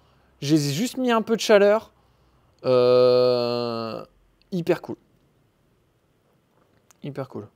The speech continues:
Mais ouais, tu tiendras au courant, euh, pour les pseudacanthopes, ça m'intéresse parce que, euh, j'ai, c'est pro Hierodula.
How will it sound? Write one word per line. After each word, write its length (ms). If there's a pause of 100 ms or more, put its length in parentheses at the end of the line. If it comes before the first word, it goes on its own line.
(880)
Mais 160
ouais, 160
tu 140
tiendras 300
au 60
courant, 380
euh, 400 (420)
pour 100
les 60
pseudacanthopes, 540
ça 140
m'intéresse 420
parce 180
que, 140
euh, 500 (1300)
j'ai, 360
c'est 180
pro 260
Hierodula. 500